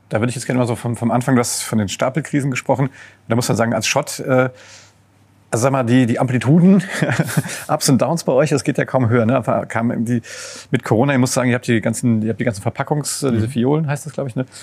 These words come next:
Speaker 1: Für die Impfstoffe gemacht, ne? Auf einmal hat die Welt da vor euch geguckt, dass es da genug gibt. Ähm,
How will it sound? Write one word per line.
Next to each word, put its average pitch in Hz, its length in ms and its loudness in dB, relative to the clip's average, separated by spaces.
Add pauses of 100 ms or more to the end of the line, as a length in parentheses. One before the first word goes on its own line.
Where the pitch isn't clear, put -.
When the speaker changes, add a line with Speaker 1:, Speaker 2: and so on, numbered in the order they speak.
(120)
Speaker 1:
Für - 120 -2
die 120 160 4
Impfstoffe 160 320 0
gemacht, 165 440 -2
ne? 139 100 -2
Auf 139 100 -6
einmal 123 340 0 (300)
hat 117 120 -2
die 113 100 2
Welt 143 140 2
da 120 60 0
vor 117 120 -2
euch 139 160 0
geguckt, - 300 -2
dass 123 100 -4
es 117 80 -10
da 120 80 -4
genug 110 260 -4
gibt. 165 220 -6 (460)
Ähm, 127 480 2